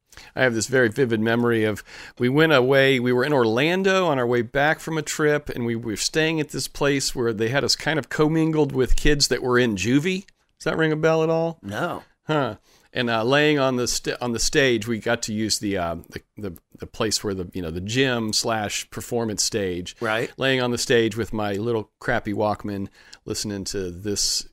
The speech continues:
Speaker 1: you know, the singles.
Speaker 2: Yeah.
Speaker 1: And, like, I will always remember that moment and
Speaker 2: Yeah.
Speaker 1: just, like, wondering what life was gonna be like.
Speaker 2: Right, right. And you know what? Because we were talking about the greatest hits and the singles and everything like that,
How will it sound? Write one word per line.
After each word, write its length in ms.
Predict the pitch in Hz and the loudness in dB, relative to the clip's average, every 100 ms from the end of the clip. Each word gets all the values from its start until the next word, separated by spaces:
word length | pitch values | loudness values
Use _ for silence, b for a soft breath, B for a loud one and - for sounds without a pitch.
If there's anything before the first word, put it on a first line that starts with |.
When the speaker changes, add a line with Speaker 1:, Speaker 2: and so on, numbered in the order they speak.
| _ _ _ - | _ _ _ -12
Speaker 1:
you 120 | 95 | -8
know, 160 | 80 82 - | -8 -10 -6
the 100 | 110 | -2
singles. 600 | - 110 90 69 - - 170 | 0 0 -4 -6 -6 -8 -8
Speaker 2:
Yeah. 200 | 151 156 | 0 2
Speaker 1:
And, 60 | 107 | 2
like, 140 | 98 | -2
I 140 | - 110 | -6 -4
will 240 | 113 - _ | -4 -6 _
always 420 | 95 101 98 95 | -2 0 -2 -6
remember 440 | 95 95 90 80 78 | -8 -8 -10 -10 -10
that 180 | 80 | -10
moment 420 | 87 80 80 67 - | -12 -14 -14 -16 -8
and 80 | |
Speaker 2:
Yeah. 200 | 131 139 | -2 0
Speaker 1:
just, 180 | 110 - | 0 -2
like, 260 | 82 80 - _ | -10 -12 -16 _
wondering 400 | - 101 101 101 | -12 -8 -8 -8
what 140 | 101 87 | -8 -8
life 280 | 85 85 - | -8 -8 -10
was 140 | 82 | -12
gonna 220 | 95 85 | -10 -12
be 100 | 87 | -12
like. 340 | 87 87 92 _ - _ | -14 -14 -16 _ -20 _
Speaker 2:
Right, 320 | 139 170 180 131 | 2 4 4 2
right. 300 | 156 180 - B B B | 2 2 -2 B B B
And 120 | 180 | 2
you 80 | 208 | 4
know 140 | 220 | 4
what? 340 | 208 185 175 - - | 6 6 4 -2 -8
Because 340 | 156 147 180 156 | -6 2 2 4
we 120 | 170 | 0
were 80 | 135 | 2
talking 280 | 156 156 | 2 2
about 220 | 135 120 117 | 2 0 -2
the 60 | |
greatest 400 | 123 143 131 113 | -4 -2 0 0
hits 240 | 143 135 - | 0 0 -2
and 100 | 117 | -6
the 80 | |
singles 400 | 113 143 143 117 | -4 -2 -2 -2
and 100 | 110 | -2
everything 260 | 117 123 123 | -4 -4 -4
like 180 | 113 104 | -4 -2
that, 280 | 127 113 | -2 -2